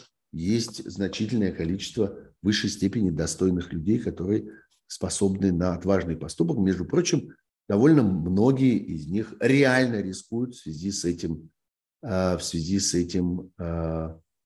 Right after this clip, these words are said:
м, э, с этим их поступком, с этим их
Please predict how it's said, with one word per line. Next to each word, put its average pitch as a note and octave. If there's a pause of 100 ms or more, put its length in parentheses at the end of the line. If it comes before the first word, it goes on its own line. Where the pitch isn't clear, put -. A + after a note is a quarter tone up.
(440)
м, F2 (140)
э, E2
с -
этим F2+
их F2
поступком, F2+
с -
этим E2+
их E2